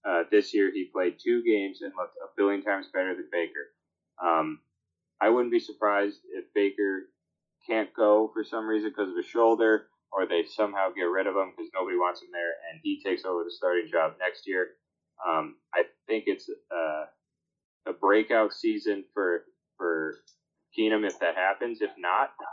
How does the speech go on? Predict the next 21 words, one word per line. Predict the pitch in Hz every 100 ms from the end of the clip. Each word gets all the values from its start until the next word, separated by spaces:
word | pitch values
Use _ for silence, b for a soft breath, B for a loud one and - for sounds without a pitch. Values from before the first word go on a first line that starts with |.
| -
he | - - - 117
were | 120
to | 117 104
go | 101 95 107
to | 120 120
a | 117
team | - 123 123 117
that | 113 123
has, | 117 117 113 - _ _ _ _
um, | 117 107 107 107 - _ _
any | 113 117
sort | 117 - 117
of | 113
sustenance, | - 120 117 - 117 117 - - _ _ _ _
then | 113 104 101 98 -
I | -
think | - 120 - _ _ _
he's | - 123 113 -
good. | 147 147 80
I |
mean, | 87 90